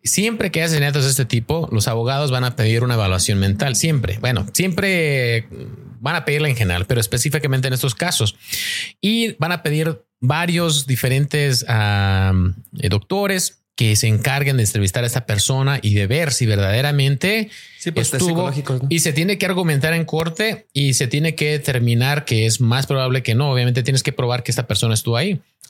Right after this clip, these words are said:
Speaker 1: y, y no está. Ahora, ah, esto es de que no eres culpable por razón de insanidad o, pues, de problema de salud mental.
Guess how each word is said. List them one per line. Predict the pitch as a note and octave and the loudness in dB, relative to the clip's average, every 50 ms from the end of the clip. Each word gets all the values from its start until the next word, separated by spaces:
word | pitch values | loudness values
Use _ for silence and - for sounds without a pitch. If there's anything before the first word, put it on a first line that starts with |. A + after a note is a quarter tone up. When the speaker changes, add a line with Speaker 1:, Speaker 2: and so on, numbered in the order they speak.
| _ _ | _ _
Speaker 1:
y, | B2 A#2+ - - B2 A#2+ | 0 0 0 2 2 2
y | A#2 | 2
no | A#2 B2 B2+ | 2 2 2
está. | B2 - C3+ A#2+ G2 | 0 0 -2 -2 -4
Ahora, | - - B2 C3 B2+ G2 F2+ - - - - _ _ _ _ _ _ - | -4 -4 -4 -2 -2 -4 -4 -8 -14 -20 -20 _ _ _ _ _ _ -6
ah, | C#3 C#3+ D3 D3 C#3 C#3 C3+ | -4 -2 -2 0 -2 -2 -2
esto | - F3 G3+ - - - G3 F#3+ | -2 -2 -2 -2 -2 -2 0 0
es | F#3+ F3 | 0 0
de | E3+ E3+ D3+ | 0 -2 0
que | - D3 C#3 | 0 0 2
no | C3 C3 D3 E3+ | 2 2 2 2
eres | F#3+ F#3+ F#3 - | 2 0 -2 -2
culpable | - D#3 C3+ - D#3+ D3+ D3+ D3+ D#3+ D#3 | -2 -4 -2 -2 -2 0 0 0 0 0
por | D#3 C#3+ A#2+ | -2 -2 0
razón | A#2 A2 A2 - - D3+ D3 D3+ D3+ D3 D3 B2+ C3+ | 0 0 2 0 0 0 0 2 2 2 2 0 2
de | B2 A2 A#2 A#2+ A#2 A#2 A2+ A2+ A2 A2 | 2 2 4 4 4 2 2 2 2 2
insanidad | A2+ A#2+ A#2 A2+ - - A2+ A2 A2+ A#2+ C#3 D3 D3 C#3+ | 2 4 2 2 2 2 2 2 2 2 2 0 0 0
o, | C3 A#2 - | 0 -2 -2
pues, | - - A2+ A#2 | -2 -2 0 0
de | A#2 A2 | 0 0
problema | - B2 A#2 A#2+ C#3 C#3+ D3 | 0 -2 0 0 0 2 0
de | C#3 | 2
salud | A2 G#2+ A2+ B2 A#2 | 2 2 0 2 2
mental. | A#2+ A#2+ A#2+ A#2 D#3+ D#3 C3 A2 G#2 | 2 2 2 2 2 0 0 -2 -4